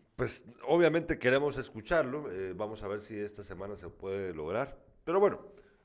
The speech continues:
el punto es de que es, durante esa, durante esa, eh, eh, para, para ese proyecto, Carlos Alberto, de la medición de lo, del tránsito vehicular,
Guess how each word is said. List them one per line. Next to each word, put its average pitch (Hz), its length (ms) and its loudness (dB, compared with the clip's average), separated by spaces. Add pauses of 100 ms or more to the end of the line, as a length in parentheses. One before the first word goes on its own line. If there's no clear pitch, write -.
(160)
el - 80 -14
punto 208 260 0
es 170 60 0
de 180 100 4
que 180 100 0
es, 170 220 -4
durante 180 300 4
esa, 180 520 10 (1080)
durante 143 340 -4
esa, 156 640 2
eh, 131 200 -4
eh, 123 60 -4
para, 123 300 0
para 139 140 0
ese 165 160 -6
proyecto, 135 640 -4
Carlos 104 280 -8
Alberto, 104 580 -4
de 85 160 -2
la 82 380 -6
medición 90 580 -6
de 104 100 -4
lo, 78 200 -6
del 78 260 -14
tránsito 120 640 -4
vehicular, 90 680 -6